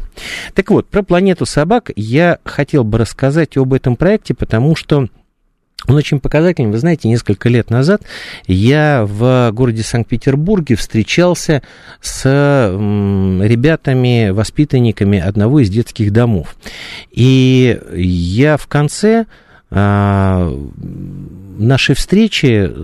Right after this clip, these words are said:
заканчивал встречу такими словами, что если вам кто-то говорит, что это невозможно, что такого не бывает. Знаете, в свое время мне мой тренер, тренер по самбо сказал:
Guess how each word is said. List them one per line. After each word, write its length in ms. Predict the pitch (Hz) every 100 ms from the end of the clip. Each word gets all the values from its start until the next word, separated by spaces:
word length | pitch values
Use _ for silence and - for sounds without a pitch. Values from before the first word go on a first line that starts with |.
| 80
заканчивал 640 | 90 104 135 131 110 120 107
встречу 380 | - 214 202 -
такими 380 | 104 - 139
словами, 640 | 131 135 139 123 98 80 73 - - - - _ -
что 640 | - - - - 143 139 -
если 420 | 107 160 - 127
вам 200 | 143 156
кто-то 440 | - - 147 -
говорит, 640 | 87 98 113 117 82 - -
что 680 | - - - - 120 117 107 _
это 240 | - - 180 _ _ _ -
невозможно, 960 | 160 185 123 117 120 98 110 110 107 -
что 200 | - 165
такого 280 | 180 196 180
не 140 | 185
бывает. 800 | 165 175 139 120 113 104 95 - - - - -
Знаете, 480 | 117 170 147 92 - _ _ -
в 60 |
свое 160 | 113 110
время 240 | 127 117
мне 200 | 101 107
мой 220 | 107 107
тренер, 640 | 95 139 160 113 90 90 - _ _ -
тренер 280 | 104 92
по 160 | - 104
самбо 300 | - 139 87
сказал: 420 | - 104 98 90